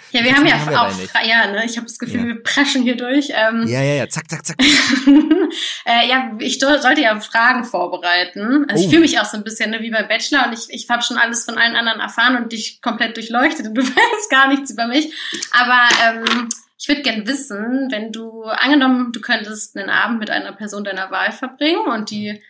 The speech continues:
Speaker 1: Person kann berühmt sein, muss sie aber nicht, die kann lebendig sein, muss sie aber auch nicht, wen du da wählen würdest?
Speaker 2: Oh, das ist eine gute Frage. Ähm, boah, da gibt's mehrere. Ähm, ist blöd, glaub ich, wenn man das sagt oder einen Klassiker nennt. Also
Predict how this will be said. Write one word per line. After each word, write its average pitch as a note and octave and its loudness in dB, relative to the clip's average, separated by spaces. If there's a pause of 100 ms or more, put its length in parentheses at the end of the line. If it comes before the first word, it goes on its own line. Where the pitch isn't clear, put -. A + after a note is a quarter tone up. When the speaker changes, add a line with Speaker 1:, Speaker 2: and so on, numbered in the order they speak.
(200)
Speaker 1:
Person G#3 -4
kann B3+ 2
berühmt B3 -4
sein, A3+ 0
muss B3 -4
sie B3 -4
aber A3 -6
nicht, A3 -12
die F#3+ -18
kann B3+ 0
lebendig A#3 -2
sein, G#3 -2
muss B3+ -4
sie A3+ -2
aber F#3+ 0
auch A3+ 2
nicht, C4+ -2 (220)
wen A#3 -4
du A#3 0
da F#3 -4
wählen G3 -2
würdest? E3+ -8 (580)
Speaker 2:
Oh, G#2 -12
das A2 -6
ist - -10
eine A#2+ -4
gute A#2 -12
Frage. G2+ -6 (1300)
Ähm, A#2+ -2 (220)
boah, D3+ -14
da B2 -8
gibt's A#2 -8
mehrere. D#3+ -4 (380)
Ähm, G2+ -6 (440)
ist - -12
blöd, B2 -2
glaub A#2+ -4
ich, A2 -10
wenn A#2 -10
man G#2+ -8
das G2+ -10
sagt A2+ -8
oder G2+ -6
einen F#2+ -10
Klassiker A2+ -12
nennt. G#2+ -10
Also F#2 -10